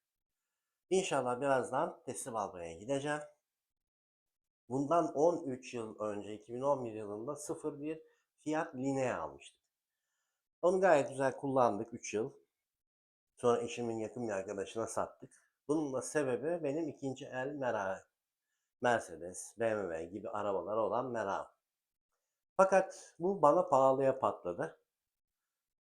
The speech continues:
Ee, o arabaları harcadım, parayı harcamayıp sıfır araba alsaydım, ee, çok daha kârda olacaktım.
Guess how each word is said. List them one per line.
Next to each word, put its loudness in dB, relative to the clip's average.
Ee, -2
o 6
arabaları 6
harcadım, -2
parayı -6
harcamayıp -2
sıfır 0
araba -2
alsaydım, -2
ee, -6
çok -2
daha -2
kârda 0
olacaktım. -10